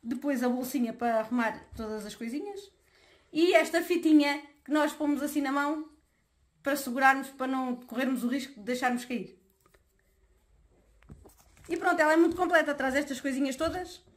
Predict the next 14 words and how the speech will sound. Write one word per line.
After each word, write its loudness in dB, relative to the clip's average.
Pelo 6
aquilo 4
que -2
eu 0
ouvi, 2
o 4
melhor 6
de -10
tudo -4
é 2
a -2
parte 0
do -8
micro 0